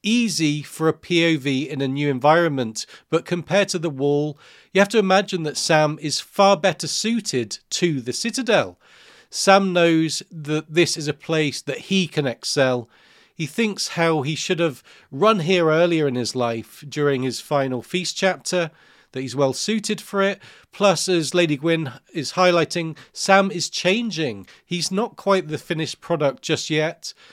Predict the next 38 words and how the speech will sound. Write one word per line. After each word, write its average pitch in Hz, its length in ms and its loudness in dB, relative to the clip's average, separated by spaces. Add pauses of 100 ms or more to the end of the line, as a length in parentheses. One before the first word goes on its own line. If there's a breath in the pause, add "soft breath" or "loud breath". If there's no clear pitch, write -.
(180 soft breath)
but 170 120 -2
we 196 160 2
might 214 240 0
wonder 190 340 2
if 147 220 -4
his 143 120 -6
time 185 320 0
at 165 80 -8
the 139 60 -12
Cit-, 165 420 -10
Citadel 139 720 -2 (200 loud breath)
will 175 180 4
be 180 180 0
his 160 400 0 (140 soft breath)
finishing 202 640 0
school, 135 580 -6
so 131 260 -4
to 127 140 -6
speak. - 500 -6 (640 soft breath)
There 175 460 2
are 165 240 4
characters 190 720 0
who 160 340 0
aren't 190 460 0
going 156 280 0
to - 100 -8
be 127 140 -6
kind 135 360 -4
to 127 120 -4
him, 165 280 -6 (520 soft breath)
and 151 640 -2
he's 165 340 -4 (160)
definitely 196 400 0
going 165 240 -2
to 156 200 -8
encounter 151 540 -8
some 135 300 -2
danger, 151 580 0